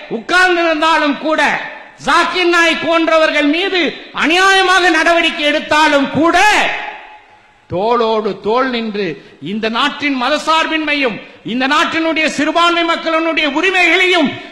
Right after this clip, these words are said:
ஜனநாயக ரீதியிலே போராடி வெல்வதற்கான வாய்ப்பு பிரகாசமாக, பிரகாசமாக இருக்கின்றது என்ற வலுவான செய்தியை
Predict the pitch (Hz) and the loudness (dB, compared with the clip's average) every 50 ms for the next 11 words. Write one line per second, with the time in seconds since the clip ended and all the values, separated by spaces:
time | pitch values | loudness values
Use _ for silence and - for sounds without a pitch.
0 | - - - - 240 262 311 349 381 381 392 381 381 381 381 370 320 370 349 349 | -20 -20 -8 -4 -2 0 2 2 2 2 4 4 4 4 4 4 4 2 2 4
1 | 359 359 359 349 330 330 320 320 320 311 277 254 - - - - - - 247 294 | 2 2 2 0 0 0 0 0 0 0 0 -2 -4 -8 -12 -14 -6 -2 2 4
2 | 349 392 392 392 381 370 359 359 359 330 320 311 294 277 247 277 302 359 403 392 | 6 6 6 6 6 6 6 4 4 2 2 0 -2 0 0 2 2 2 2 4
3 | 392 381 381 349 349 349 359 - 320 330 320 320 320 302 254 170 - - - - | 2 2 4 2 0 0 -2 -2 0 2 2 2 2 2 0 -2 -4 -10 -12 -8
4 | 151 202 269 330 381 415 427 427 415 392 403 349 349 320 285 202 165 - - - | -2 2 4 4 6 6 4 4 2 0 0 0 0 2 0 0 -2 -4 -12 -16
5 | - - - 302 359 359 349 403 427 427 381 320 - 403 381 370 370 370 392 370 | -6 -2 2 2 2 2 4 4 4 4 2 2 2 2 2 4 2 4 4 4
6 | 349 349 - 302 339 359 359 427 453 440 427 - 392 403 392 381 330 311 349 330 | 2 2 2 2 2 2 4 4 4 4 4 2 2 4 4 4 4 4 2 2
7 | 339 - - 302 294 294 302 285 277 285 262 262 277 254 214 156 160 - - - | 0 0 0 0 0 0 2 2 2 2 2 2 2 2 2 0 -2 -6 -6 -2
8 | 156 190 254 311 392 427 453 453 440 427 415 392 392 320 - 285 294 302 294 262 | 2 4 4 6 6 6 6 6 6 4 4 4 2 2 2 2 2 2 2 0
9 | 269 240 226 226 214 175 147 120 104 - | 0 2 2 2 2 2 0 -4 -6 -10